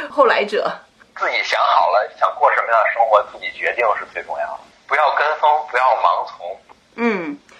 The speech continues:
Speaker 1: 那我能问一下你自己后面的道路规划大概是一个什么样子吗？
Speaker 2: 我是不喜欢那种纯搞技术的那种，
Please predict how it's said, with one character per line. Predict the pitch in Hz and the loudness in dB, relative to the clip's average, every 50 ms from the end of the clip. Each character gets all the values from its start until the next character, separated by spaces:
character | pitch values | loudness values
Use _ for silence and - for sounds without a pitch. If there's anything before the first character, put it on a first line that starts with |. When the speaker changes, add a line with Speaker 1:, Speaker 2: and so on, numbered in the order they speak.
| - - - - - | -20 -20 -20 -6 0
Speaker 1:
那 | 294 330 | 2 4
我 | 294 233 202 | 6 6 4
能 | 190 208 226 | 4 2 2
问 | 262 277 247 | 4 2 2
一 | 226 | 2
下 | - 233 196 | 0 -2 -2
你 | 196 170 165 | -2 -4 -8
自 | 160 - 247 240 | -12 -12 -12 -12
己 | - - 180 156 | -12 -12 -14 -14
后 | - - - - 262 240 | -14 -6 0 2 2 4
面 | 233 214 190 175 170 160 | 4 2 0 0 -2 -4
的 | 165 147 120 | -4 -4 -4
道 | 101 - 214 190 180 | -2 0 0 0 0
路 | 180 170 | 0 -4
规 | 147 - 180 185 | -8 -8 -8 -8
划 | 202 196 226 196 160 110 76 71 - - - _ _ _ - | -6 -2 0 2 2 2 0 -2 -4 -10 -18 _ _ _ -6
大 | 185 180 | -6 -4
概 | 175 180 156 | -2 0 -2
是 | 151 - - 156 | -2 -2 -6 -8
一 | 151 143 | -8 -6
个 | 143 147 | -6 -8
什 | - - | -8 -10
么 | - | -10
样 | - 143 151 147 147 | -8 -6 -6 -6 -8
子 | 123 | -10
吗？ | - - 95 - - - _ _ _ _ _ - - | -10 -10 -10 -10 -12 -18 _ _ _ _ _ -12 -4
Speaker 2:
我 | - 117 117 113 - | 2 4 4 4 4
是 | - - 175 170 160 - - | 4 2 2 2 0 0 -2
不 | 156 | -4
喜 | 151 - 131 | -4 -2 -2
欢 | 117 - 120 110 110 110 | -2 2 2 4 2 2
那 | 113 113 | 0 -2
种 | 107 104 92 92 - | -4 -4 -4 -4 -6
纯 | - - 98 101 | -6 -6 -4 0
搞 | 113 110 - - - | 0 0 0 0 -4
技 | 110 104 | -10 -14
术 | - - - | -14 -12 -10
的 | - 85 85 | -10 -10 -10
那 | 85 82 - - | -10 -16 -18 -18
种， | - - | -18 -20